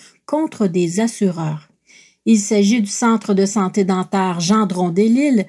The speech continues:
contre la Personnelle Assurance Générale, rendu le dix-huit août deux mille vingt et un par le juge Thomas M. Davis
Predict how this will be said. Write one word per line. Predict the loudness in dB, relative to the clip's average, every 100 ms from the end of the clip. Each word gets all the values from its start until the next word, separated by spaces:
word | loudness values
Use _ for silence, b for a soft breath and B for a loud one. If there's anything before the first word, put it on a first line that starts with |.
| B B B -4
contre | -2 -2 -2 0
la | 2 2
Personnelle | 0 -6 0 2 4 2 0
Assurance | -4 -2 0 2 0 0 -4
Générale, | 0 2 2 0 -2 0 -2 B B B B
rendu | 0 2 2 2 2 4
le | 2 0
dix-huit | 0 2 2 0 0
août | 0 -2
deux | 0 4
mille | 4 4
vingt | -2 -6
et | -4
un | -4 -4 _
par | -4 0
le | 2 2
juge | 4 4 4 0 -2
Thomas | 2 2 2 -2 -12 _
M. | -2 0 0 -2
Davis | 0 0 0 -2 -4